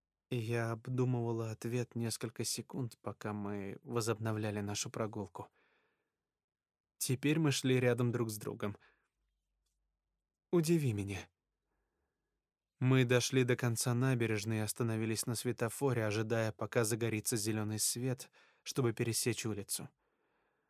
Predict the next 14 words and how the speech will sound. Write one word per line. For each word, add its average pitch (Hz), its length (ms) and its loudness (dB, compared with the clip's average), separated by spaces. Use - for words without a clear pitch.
Его 135 260 4
ладонь 139 400 6
нашла 127 400 2
мою, 123 440 0
но 110 260 0
Бэйн 120 540 2
продолжал 120 520 2
смотреть 113 460 -2
на 117 80 -4
светофор, 113 680 -6
словно 113 320 0
ничего 113 380 0
не 110 120 -2
происходило, 107 720 -4